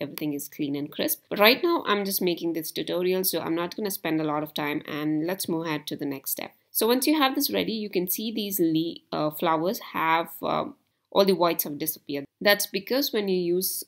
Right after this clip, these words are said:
magic wand, sometimes it's very difficult to control where you wanna delete things and where you wanna keep the background. So we're gonna edit these things right now. So go back to your, the layer which has the black layer fill,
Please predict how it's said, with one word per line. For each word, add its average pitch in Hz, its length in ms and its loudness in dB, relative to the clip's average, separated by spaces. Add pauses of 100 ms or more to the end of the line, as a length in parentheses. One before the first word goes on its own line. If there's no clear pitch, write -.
(220)
magic 160 640 -4
wand, 160 300 -6
sometimes 190 400 -4
it's 175 140 -8
very 165 240 -4
difficult 165 500 -4
to 165 80 -6
control 160 640 -4
where 160 200 -4
you 151 120 -2
wanna 156 240 0
delete 156 360 -2
things 156 280 -6
and 156 140 -2
where 151 100 -2
you 147 100 -4
wanna 151 180 -4
keep - 300 -12
the - 60 -20
background. - 480 -14
So - 180 -2
we're 277 140 0
gonna 294 220 4 (280)
edit 170 360 2
these 151 180 -6
things 135 340 -8
right 131 180 -10
now. 147 180 -8
So 185 180 -6
go 185 180 0
back 247 360 0
to 247 80 -4
your, 175 480 2 (380)
the - 60 -2
layer 180 340 8
which 180 200 0
has 165 300 -4
the 165 100 -4
black 156 420 -4
layer 151 260 -2
fill, 247 360 -4